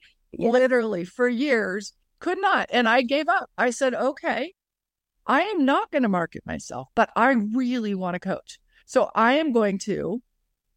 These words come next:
Speaker 2: figure out a way to coach without having to market." So I did. I've gotten hired by other coaches and I work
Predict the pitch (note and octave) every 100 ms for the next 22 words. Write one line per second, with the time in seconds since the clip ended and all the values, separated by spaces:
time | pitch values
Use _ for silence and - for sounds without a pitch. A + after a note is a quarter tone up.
0 | _ _ _ _ - C4+ A#3+ D4 C#4 C#4
1 | B3 F#3+ E3+ G3+ - A#3+ - E3 F3 -
2 | A3 A3+ A3 G#3 G3 G3+ F#3+ F#3+ F#3 F3
3 | - - - - C4 A3+ C4 B3+ F4 D#4+
4 | - - F#3 - G3 - F#3+ F#3+ _ _
5 | _ - A3 G#3+ A3+ C4 G#3 G3 F#3 F#3+
6 | A3+ A3+ D#4+ G4+ - D3 - - F#3 F#3+
7 | F#3+ F#3 A3+ A3 B3 -